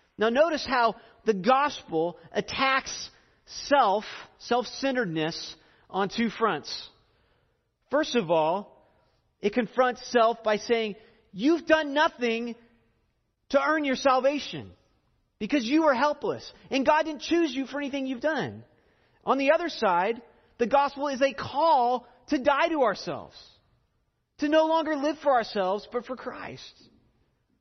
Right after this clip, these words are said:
Self and the gospel are diametrically opposed to each other.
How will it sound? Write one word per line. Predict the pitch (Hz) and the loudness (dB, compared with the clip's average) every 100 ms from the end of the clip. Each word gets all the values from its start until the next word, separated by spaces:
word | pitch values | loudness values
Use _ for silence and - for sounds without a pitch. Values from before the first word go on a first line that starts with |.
| _ _ _ _ _ _ _ _ _ _ _ _ _ _ _ | _ _ _ _ _ _ _ _ _ _ _ _ _ _ _
Self | - - 285 311 311 | -12 0 2 2 0
and | 302 | -4
the | 262 | 0
gospel | 254 269 277 - 151 147 190 _ _ _ | 2 2 0 -6 -6 -6 -8 _ _ _
are | 226 240 | 0 0
diametrically | 190 185 233 277 311 320 269 254 269 - 233 - 233 233 | 0 0 4 4 4 2 2 2 2 0 -6 -4 -2 0
opposed | 226 - 214 247 226 - | 0 -2 0 0 -2 -6
to | 190 | -6
each | 135 131 | -6 -8
other. | 107 | -12